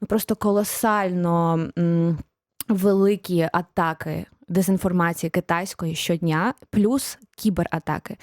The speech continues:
Два мільйони шістсот тисяч, говорив міністр цифризації Тайваню, атак на день. Це дуже багато.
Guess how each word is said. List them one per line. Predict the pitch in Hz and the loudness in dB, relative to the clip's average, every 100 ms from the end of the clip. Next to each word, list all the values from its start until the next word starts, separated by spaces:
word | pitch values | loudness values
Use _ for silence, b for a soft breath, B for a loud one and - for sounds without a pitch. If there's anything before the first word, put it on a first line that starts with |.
| B B - | B B -6
Два | 180 214 | 0 2
мільйони | 277 254 226 233 | 4 4 2 2
шістсот | 190 185 202 196 | 0 0 0 0
тисяч, | - 269 - 196 180 | 0 -2 0 -4 -2
говорив | 175 175 196 | 0 0 2
міністр | 170 175 - 160 156 | 2 2 -2 -4 -4
цифризації | - 180 175 160 156 - - 170 - | -4 -2 -2 0 -2 -4 -6 -4 -4
Тайваню, | 170 180 185 262 170 B B B | -2 -2 0 0 -2 B B B
атак | 175 - 208 - _ - | -4 -2 -4 -4 _ -2
на | 180 180 | 2 2
день. | 165 160 156 _ _ _ _ b b b | 0 -4 -8 _ _ _ _ b b b
Це | - 208 | -4 -2
дуже | 185 208 214 175 | 0 0 2 0
багато. | 160 151 127 - | -4 -6 -8 -8